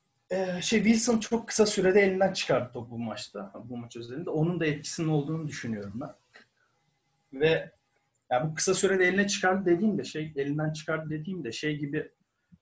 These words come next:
anlaşılmasın. Hani çok başarılı, e, <laughs> bir performans olarak herhalde söylenemez. Çünkü bakıyorum şimdi yirmi yedi pas denemesinde on sekiz pas tamamlamış. Yüz yirmi bir yard, bir touchdown, bir interception.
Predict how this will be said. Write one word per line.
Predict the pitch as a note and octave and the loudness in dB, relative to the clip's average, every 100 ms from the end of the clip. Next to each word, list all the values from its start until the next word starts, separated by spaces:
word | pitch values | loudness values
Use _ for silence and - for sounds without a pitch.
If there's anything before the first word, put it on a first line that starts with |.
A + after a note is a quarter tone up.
| - | -4
anlaşılmasın. | C#3+ D#3 D#3 F3 C#3+ C3+ B2+ | -2 0 -2 -4 -6 -6 -8
Hani | C3 | -6
çok | E3+ D3+ | -6 -8
başarılı, | - - - D3+ D#3 D#3+ D#3+ - - _ _ _ - _ | -4 -4 0 0 4 2 2 -4 -12 _ _ _ -20 _
e, | B2 A#2+ A2+ A#2+ A2+ - | -4 0 2 2 2 2
<laughs> | |
bir | E3 D3+ D3 C#3+ | 2 2 0 2
performans | C#3 C#3 D#3+ D3 D3+ D#3 D3+ - - - _ _ _ - - _ _ - | 2 2 2 2 2 2 2 -2 -8 -14 _ _ _ -14 -14 _ _ -2
olarak | C#3+ C#3+ D3+ D#3+ D#3+ - - _ _ _ _ _ - _ | 4 4 4 2 -2 -12 -14 _ _ _ _ _ -20 _
herhalde | D3+ C#3+ B2 E3 | 0 4 4 2
söylenemez. | - E3+ E3+ F#3+ C#3 - | 4 4 6 4 4 0
Çünkü | D#3 C#3+ | -2 0
bakıyorum | C#3+ - D#3+ | 0 2 2
şimdi | - B2+ D3 | 0 -4 -2
yirmi | C3+ C#3+ C#3+ D#3 | 4 4 6 4
yedi | E3 F#3 | 4 2
pas | D#3+ D#3 - | 4 2 2
denemesinde | D#3 D3 C3 - C#3+ D3+ - - _ _ _ _ - | 4 4 2 -2 0 0 -2 -6 _ _ _ _ 0
on | D3+ | 2
sekiz | D3+ D3+ C#3+ D3 - - - - - _ | 4 0 -2 -6 -8 -10 -10 -14 -14 _
pas | D3 C3 - | 0 0 0
tamamlamış. | A#2 G#2 G2+ G2+ E3 - | -4 -4 -6 -6 -4 0
Yüz | D3 C3 | 0 4
yirmi | D3+ D#3 D3+ | 4 6 4
bir | B2 | 4
yard, | C#3 D3+ D#3+ | 4 2 0
bir | B2+ D#3 D#3 | -2 -2 0
touchdown, | C#3 B2 - E3 | -2 -4 0 0
bir | D3+ | 2
interception. | C#3 C3+ C3 - C3+ - G#3+ | 0 -2 -4 -4 -6 -6 -10